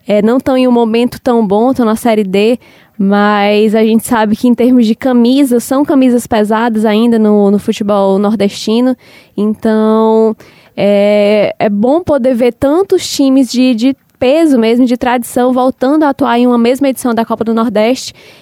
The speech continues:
E a gente chega com, com esse prestígio, né? A gente, eu digo, o estado do Ceará chega com esse prestígio por ter,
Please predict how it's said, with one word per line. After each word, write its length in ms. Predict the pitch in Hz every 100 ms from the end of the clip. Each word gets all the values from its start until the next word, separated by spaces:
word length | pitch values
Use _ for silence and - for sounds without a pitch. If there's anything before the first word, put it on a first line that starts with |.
| _
E 320 | 208 214 226 233
a 120 | 247
gente 320 | 277 311 359
chega 480 | - 294 294 311 339
com, 720 | - 320 311 302 302 302 294 _ - - _ -
com 140 | 294
esse 240 | 285 320 349
prestígio, 600 | 349 392 - 320 339 294
né? 120 | 240
A 80 | 247
gente, 260 | 240 254 269
eu 60 |
digo, 220 | 226 233
o 40 | 262
estado 420 | - 269 240 285
do 100 | 240
Ceará 400 | - 254 214 214
chega 280 | 240 254 262
com 100 | 277
esse 140 | 262
prestígio 500 | - 247 - 240 233
por 240 | 233 277 -
ter, 360 | - 254 254